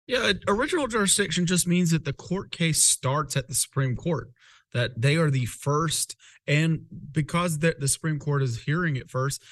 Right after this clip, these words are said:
they're gonna be the only court to hear the case. Um, one to three percent of all total cases start at the Supreme Court level. The Supreme Court has f-, basically first dibs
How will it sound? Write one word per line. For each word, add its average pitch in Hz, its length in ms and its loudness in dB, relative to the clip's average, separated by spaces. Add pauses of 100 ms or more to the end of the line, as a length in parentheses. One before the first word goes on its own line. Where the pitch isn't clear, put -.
(140)
they're 160 100 2
gonna 175 160 2
be 160 120 4
the 131 180 2
only 135 340 0
court - 400 -4
to 107 80 -2
hear 110 220 -2
the - 80 -6
case. - 420 -4 (340)
Um, 113 440 2 (560)
one 220 380 6
to 214 80 2
three 170 280 0
percent 147 440 0
of 123 100 -2
all 131 260 -2
total 135 320 2
cases 127 540 -4
start 127 640 2 (440)
at - 240 -2
the 165 60 -6
Supreme 165 400 0
Court 165 240 2
level. 160 300 0 (260)
The 139 160 2
Supreme 160 360 2
Court 151 180 0
has 139 300 4
f-, - 160 -10 (260)
basically 139 400 4
first 131 480 2
dibs 117 440 2